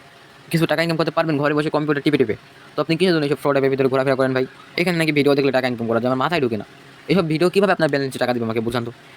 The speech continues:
এইসব ভিডিও কীভাবে আপনার ব্যালেন্সে টাকা দিবে? এই সামান্য কয়েন, কয়েন থেকে কীভাবে টাকা হয় বলেন তো আমাকে? অন্যর অ্যাড, আপনি যখন, আচ্ছা, আপনি মাথার ভিতরে এতটুকু ঢোকান যে আপনি যখন এই যে এটা ক্লিক করেন,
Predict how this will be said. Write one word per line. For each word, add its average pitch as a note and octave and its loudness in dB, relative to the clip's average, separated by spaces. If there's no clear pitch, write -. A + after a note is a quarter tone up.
এইসব D3 0
ভিডিও C#3 4
কীভাবে D3+ 0
আপনার C#3 -2
ব্যালেন্সে B2+ -2
টাকা G#2 -2
দিবে? F#2+ -4
এই C#3+ 0
সামান্য F3 0
কয়েন, C#3+ 0
কয়েন E3 2
থেকে F3+ 2
কীভাবে E3+ 2
টাকা A#2+ -2
হয় F#2+ -4
বলেন C3 2
তো C3 0
আমাকে? C3 -2
অন্যর F#3+ 4
অ্যাড, A#2+ 2
আপনি D3+ -2
যখন, E3+ -2
আচ্ছা, D3+ -4
আপনি C#3 -4
মাথার C#3+ 0
ভিতরে D3 0
এতটুকু C#3+ 2
ঢোকান C3 0
যে C#3 2
আপনি D3 -2
যখন E3 0
এই C#3 4
যে C#3 6
এটা D3 0
ক্লিক E3+ 0
করেন, A#2 0